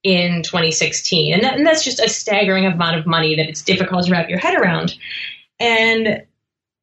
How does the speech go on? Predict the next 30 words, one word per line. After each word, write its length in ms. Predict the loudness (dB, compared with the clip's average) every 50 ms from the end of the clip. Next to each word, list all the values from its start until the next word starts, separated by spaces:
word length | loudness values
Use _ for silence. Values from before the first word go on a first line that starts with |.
| _ _
you 120 | 0 2
know, 80 | 2 2
in 80 | 4
a 40 | 4
lot 160 | 2 2 2
of 60 | 2 0
the 120 | 0 2
narratives, 720 | 2 4 4 2 2 0 -2 -2 2 2 2 2 2 2 0
it's, 240 | -2 -2 -2 -6 -4
again, 380 | -2 0 0 2 0 0 -2 -2
well, 100 | -2 -2
she's 300 | 0 2 0 0 0 -2
just 240 | -2 -2 -2 0
like 180 | 0 0 0 2
us 300 | 0 0 0 -2 -2 -4
and, 260 | -2 0 0 0 0
you 140 | 2 2 2
know, 80 | 2 0
she 360 | 0 2 2 2 2 0 -2
produced 320 | -2 0 0 0 0 0
this 200 | 0 -2 -2 -2
content 500 | -2 0 0 0 0 0 0 -2 -2 0
and 120 | 0 -2 0
she 220 | 2 2 2 2
became 800 | 2 0 -2 -2 0 0 2 2 2 0 0 0 -2 -4 -6 -10 _ _ _ _ _ _ _ _ _ _ _ _ _ _ _ _ _ _ _ _ _ _ _ _ _ _
this 200 | 0 0 2 2
incredible 480 | 2 0 0 2 0 0 0 0 0 0
success 440 | 0 0 -2 0 0 2 2 2 0
story. 360 | 0 -2 0 2 4 2 2
But, 320 | 2 2 0 0 -2 -6